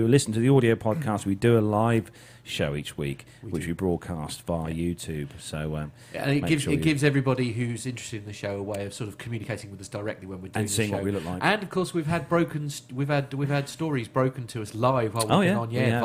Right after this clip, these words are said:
Speaker 2: vi-,
Speaker 1: yeah.
Speaker 2: via, via
Speaker 1: Yeah.
Speaker 2: the chat room. So, uh,
Speaker 1: Mm.
Speaker 2: so yeah, it's, uh, it's good.
Speaker 1: But also this week we do have a special guest with us in the kitchen studio.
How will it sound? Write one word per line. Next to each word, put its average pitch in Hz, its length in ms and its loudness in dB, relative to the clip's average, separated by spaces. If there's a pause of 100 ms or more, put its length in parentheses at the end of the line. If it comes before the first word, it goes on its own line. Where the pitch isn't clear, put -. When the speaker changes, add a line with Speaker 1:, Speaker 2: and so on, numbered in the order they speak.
Speaker 2:
vi-, 98 60 0
Speaker 1:
yeah. 104 80 0
Speaker 2:
via, 113 240 2
via 117 240 -2
Speaker 1:
Yeah. 104 80 -2
Speaker 2:
the 95 80 -6
chat 113 180 -8
room. 87 200 -12
So, 101 180 -10
uh, 95 300 -4
Speaker 1:
Mm. 95 80 -6 (520)
Speaker 2:
so 104 120 -8
yeah, 101 320 -4
it's, - 480 -12
uh, 101 180 -6
it's 95 180 -12
good. 175 240 -6 (680)
Speaker 1:
But 156 300 2 (180)
also 104 640 2
this 165 260 2
week 67 240 -2
we 175 140 2
do 269 280 6
have 147 360 4 (120)
a 123 420 4
special - 500 -2
guest 76 540 -6
with 135 320 6
us 127 240 6 (120)
in 135 520 6 (360)
the 87 80 -4
kitchen - 400 -10
studio. 62 600 -6